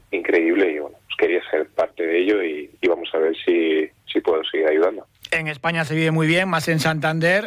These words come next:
Speaker 2: Eh, además, bueno, eh, es tu país también, porque tu padre fue jugador también de balonmano y terminó su carrera aquí, por eso tú eres, eh, hispano-ruso, casi más español que, que ruso.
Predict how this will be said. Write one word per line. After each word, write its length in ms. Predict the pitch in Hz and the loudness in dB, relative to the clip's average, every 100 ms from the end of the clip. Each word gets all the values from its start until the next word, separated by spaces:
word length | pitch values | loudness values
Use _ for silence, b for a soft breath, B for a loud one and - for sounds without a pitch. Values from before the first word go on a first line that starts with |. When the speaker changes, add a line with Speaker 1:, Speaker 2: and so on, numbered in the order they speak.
| 175 | -4
Speaker 2:
Eh, 260 | 131 131 | -10 -6
además, 320 | 123 139 151 131 | -4 0 0 -2
bueno, 360 | 135 156 165 | -2 0 2
eh, 220 | 127 147 160 | 2 0 -2
es 100 | 156 | -4
tu 100 | 220 | -2
país 240 | 196 175 | -2 -2
también, 240 | - 190 269 | -4 -2 -2
porque 200 | 185 151 | -4 -6
tu 160 | 156 | -4
padre 300 | 147 170 214 - 262 | 0 0 -2 -6 -4
fue 100 | 180 | -2
jugador 240 | 196 190 | 2 0
también 240 | 202 202 202 | 0 -2 0
de 60 | |
balonmano 600 | 196 202 196 214 233 262 196 | 2 2 2 2 0 -2 -2
y 280 | 160 147 139 | -6 -6 -6
terminó 340 | 143 147 151 | -2 0 2
su 80 | 165 | 2
carrera 220 | 175 180 | 0 0
aquí, 160 | 175 208 | -2 -2
por 180 | 214 165 | 0 0
eso 220 | 170 190 | 0 -2
tú 120 | 185 | 0
eres, 280 | 185 185 165 | 0 0 0
eh, 500 | 160 156 156 151 160 | -2 -4 -4 -2 0
hispano-ruso, 1000 | 156 127 151 160 156 147 143 143 254 214 | 0 0 -2 -2 -4 -2 -2 0 0 0
casi 200 | 175 180 | -2 -2
más 140 | 220 214 | -2 -2
español 520 | 175 165 180 208 156 | -6 -4 0 0 -2
que, 120 | 160 | -4
que 140 | 165 | -2
ruso. 320 | 208 269 160 | 0 -2 -2